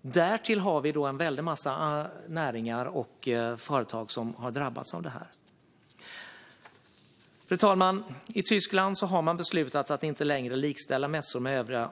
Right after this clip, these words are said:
stora folksamlingar, i vilket det gör möjligt för landets delstater att åter tillåta mässarrangemang.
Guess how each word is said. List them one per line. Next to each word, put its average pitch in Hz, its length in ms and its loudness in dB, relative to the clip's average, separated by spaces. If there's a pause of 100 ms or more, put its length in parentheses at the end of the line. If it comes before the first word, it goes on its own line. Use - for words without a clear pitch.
stora 131 380 -2
folksamlingar, 123 840 -4
i - 80 -6
vilket 139 280 -2
det 143 60 -2
gör 143 200 2
möjligt 139 460 0
för 139 120 -6
landets 120 360 -2
delstater 123 640 -4
att 113 100 -10
åter 135 420 0
tillåta 120 500 -4
mässarrangemang. 131 800 -6